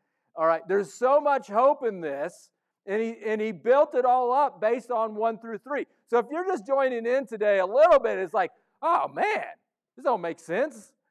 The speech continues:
You're gonna, you, it's one of the rare scriptures in the New Testament where it's like, "Hey,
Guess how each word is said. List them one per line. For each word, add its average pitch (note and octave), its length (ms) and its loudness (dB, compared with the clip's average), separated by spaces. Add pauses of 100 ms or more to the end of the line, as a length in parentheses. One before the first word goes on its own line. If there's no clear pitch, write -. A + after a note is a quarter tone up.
(140)
You're A#3+ 140 -6
gonna, E3+ 300 -2
you, G3+ 260 -16
it's A3 220 -10
one C#4+ 180 0
of C4+ 60 0
the A#3+ 80 2
rare D4 400 6
scriptures C4 500 -10
in A3+ 80 -10
the A3+ 100 -6
New B3+ 160 -10
Testament A#3+ 540 -8
where F#3 120 -6
it's F#3 100 -14
like, E3+ 160 -14
"Hey, G#3+ 220 -10